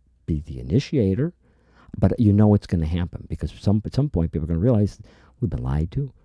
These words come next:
We've had all of our options taken away. You know, w-, conservatives don't act like that typically because those reactions occur if your demands are full, you know, your demands are fully,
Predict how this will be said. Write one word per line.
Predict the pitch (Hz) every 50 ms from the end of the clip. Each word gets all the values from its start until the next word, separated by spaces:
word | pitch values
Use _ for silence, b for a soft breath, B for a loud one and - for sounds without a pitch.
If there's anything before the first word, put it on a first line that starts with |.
| _ _ -
We've | 87 82
had | - 71 65
all | 65 73 80
of | 73 73
our | 67 65
options | 71 - - - 143 -
taken | - 156 156 - - 156
away. | 156 156 160 160 170 160 _ b b b b b b b b b b b b b
You | - 160
know, | - - B B B B B -
w-, | - _ - -
conservatives | - - 175 233 254 226 180 -
don't | 165 143 127 - - -
act | 101 101 120 - - -
like | - 69 - -
that | - 58 53 -
typically | - 62 - - - - - - - - _ _ _ _ _ _ _ -
because | 113 - - 90 80
those | 92 110 131
reactions | 117 92 78 62 71 - - 85 78 -
occur | - - - 90 85 92
if | - 98 - -
your | 85 80
demands | 73 - 71 67 71 80 85 90 98 110 - - - _ -
are | 73 80 78 78 76 76 78
full, | - - - - 104 90 - _ - - -
you | 123 123
know, | 90 76 B B B B B
your | 131 120
demands | 117 127 147 147 139
are | 123
fully, | - - 131 117 110 104